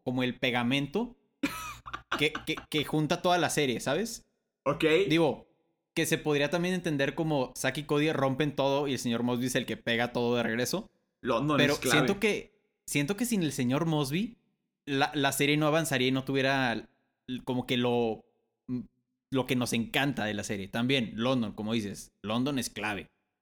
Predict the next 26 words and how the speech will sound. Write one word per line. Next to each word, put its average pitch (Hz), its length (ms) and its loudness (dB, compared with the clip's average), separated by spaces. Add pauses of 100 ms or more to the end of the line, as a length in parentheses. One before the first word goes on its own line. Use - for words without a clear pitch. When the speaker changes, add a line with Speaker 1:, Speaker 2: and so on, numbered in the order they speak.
(120)
Speaker 1:
O - 40 -2
Speaker 2:
Es 127 80 0
Speaker 1:
sea, 98 120 -2
Speaker 2:
que 180 100 2
Speaker 1:
es 131 200 -2
brutal 107 480 -2
London. 101 320 -4 (100)
Speaker 2:
lo 151 180 0
que 147 80 2
dices 127 260 0
del 190 160 0
señor 139 300 0
Mosby, 147 500 0 (420)
yo 127 140 0
creo 151 300 0
que 165 380 0 (840)
es 131 240 -2
como 165 280 -2
que 139 60 -6
el 120 140 0
parteaguas 123 460 0
de 143 80 2
historia, 127 360 0
¿no? 127 140 0
O 127 60 0
sea, 120 280 -2